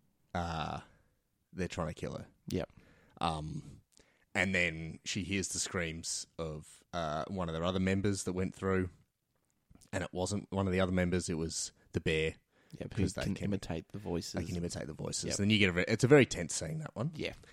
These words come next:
Speaker 1: Um, that is not scary, so you'll be fine.
Speaker 2: Mm.
Speaker 1: But
Speaker 2: Mm.
Speaker 1: it's intense.
Speaker 2: Yeah.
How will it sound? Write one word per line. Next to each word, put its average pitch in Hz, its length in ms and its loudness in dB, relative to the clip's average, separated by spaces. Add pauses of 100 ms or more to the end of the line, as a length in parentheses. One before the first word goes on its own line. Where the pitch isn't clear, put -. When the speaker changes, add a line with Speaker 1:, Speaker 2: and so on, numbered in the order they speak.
(340)
Speaker 1:
Um, 85 360 0
that 170 240 4 (380)
is 104 200 4
not 110 240 6
scary, 87 440 6
so 107 140 2
you'll 87 180 6
be 90 100 2
fine. 85 360 2 (920)
Speaker 2:
Mm. 90 440 -12 (640)
Speaker 1:
But 82 260 4
Speaker 2:
Mm. 85 180 -12 (460)
Speaker 1:
it's - 260 2
intense. 247 600 2 (320)
Speaker 2:
Yeah. - 160 -14